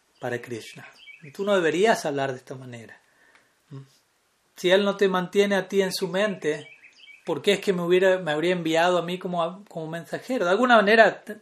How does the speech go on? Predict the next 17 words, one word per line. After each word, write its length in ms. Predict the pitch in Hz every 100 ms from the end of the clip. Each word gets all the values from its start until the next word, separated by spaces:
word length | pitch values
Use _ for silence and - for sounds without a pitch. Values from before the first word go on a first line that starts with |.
| _
tratemos 400 | 170 165 190 196
de 40 |
entender. 380 | 170 170 196 143
Todo 160 | 185
esto 220 | 190 190 190
son 360 | - 180 147 - - _
cosas 320 | - 185 190 -
que 340 | 170 147 -
Uddhav 340 | 226 196 190 -
quizás 280 | 143 180
está 240 | 160 175 165
pensando 680 | 165 151 190 196 156 143 - - - _
en 120 | - 147
decirle 400 | 143 - 190 160
a 40 |
Shri 200 | - 139
Radha. 400 | 123 110 98 -